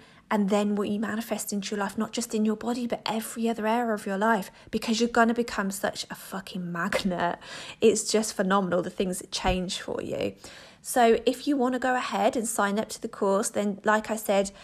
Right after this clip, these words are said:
I'm gonna leave the link in the notes on the podcast, and you can grab it for that lower cost, seventy-seven seventy-seven at the minute. And please do follow me over on Instagram or TikTok. I'm Sammy Alice Therapy everywhere.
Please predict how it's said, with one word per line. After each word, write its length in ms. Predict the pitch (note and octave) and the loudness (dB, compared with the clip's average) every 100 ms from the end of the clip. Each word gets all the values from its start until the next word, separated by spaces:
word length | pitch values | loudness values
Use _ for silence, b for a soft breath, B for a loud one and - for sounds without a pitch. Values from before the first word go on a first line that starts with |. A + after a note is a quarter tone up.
| B | B
I'm 140 | - G3+ | -4 0
gonna 180 | G3+ G3 | 2 2
leave 200 | G#3+ G#3+ | 2 2
the 80 | |
link 360 | G#3 G#3 G3 - | 0 0 -2 -4
in 280 | G#3 F#3+ F#3+ | -4 -2 -2
the 520 | F#3+ F3+ F3+ F#3 F3+ - | 0 2 2 2 0 0
notes 500 | F#3+ F#3 G3 G#3+ - | 2 4 2 0 -4
on 80 | F#3+ | -4
the 80 | |
podcast, 880 | F3+ G3+ G#3+ - C4 C4+ - - - - B B B - | -2 -4 -4 -2 0 0 -2 -10 -10 -16 B B B 0
and 240 | G3+ G3 | 2 2
you 60 | G3+ | 0
can 180 | G3+ G3 | -2 0
grab 320 | G#3+ A3 A3+ | 4 4 6
it 200 | A3 - | 4 2
for 240 | - G3 | -2 0
that 140 | F#3 - | 0 4
lower 240 | A#3 A3+ | 6 6
cost, 380 | A3 G#3 G3 - | 4 2 2 2
seventy-seven 500 | A#3+ A3+ - F#3+ F#3 | 0 0 -2 -2 -2
seventy-seven 640 | - F#3 F#3+ G3 G3+ G3 | -4 -4 -6 -4 -4 -4
at 100 | - | -4
the 60 | F#3+ | -2
minute. 340 | A3+ A#3+ A#3 B B B - | 2 2 2 B B B 0
And 140 | A#3 | 2
please 280 | A3+ C#4+ C#4+ | 2 0 0
do 140 | E4+ | 0
follow 260 | D#4+ C#4 C4+ | 0 2 4
me 140 | C4 C4 | 6 4
over 160 | B3+ | 4
on 100 | B3+ | 0
Instagram 640 | A3+ C#4 - B3+ B3 A#3+ A#3 | 0 -2 -2 -4 2 2 2
or 100 | A#3 | -2
TikTok. 640 | - C4+ - - G#3+ G#3+ | -4 -8 -6 2 2 2
I'm 140 | G#3 G3+ | -2 -2
Sammy 340 | - A3 A3 | 0 2 2
Alice 220 | G3+ G3+ | 0 -2
Therapy 440 | - F#3+ F#3 F#3 F#3+ | -2 0 0 0 -2
everywhere. 500 | F#3+ F#3 F#3 F3+ | -2 -4 -4 -4